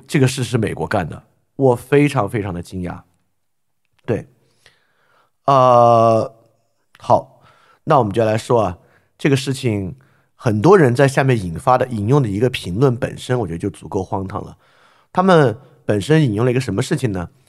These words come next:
引用了 Trump 说奥巴马是 founder of I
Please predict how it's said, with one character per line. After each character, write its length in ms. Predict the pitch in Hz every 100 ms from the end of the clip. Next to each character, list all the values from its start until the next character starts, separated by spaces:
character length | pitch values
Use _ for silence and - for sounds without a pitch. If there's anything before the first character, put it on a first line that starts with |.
| _ _
引 200 | - 101
用 160 | 123 151
了 240 | 123 101 -
Trump 480 | - 196 196 98 - - _ _ _
说 760 | - 143 131 127 131 - _ _ _ _ _
奥 180 | 131 120
巴 260 | 139 160
马 340 | 160 107 90 _
是 280 | - - 113
founder 600 | - 151 151 147 127 110
of 220 | - 101
I 260 | 107 113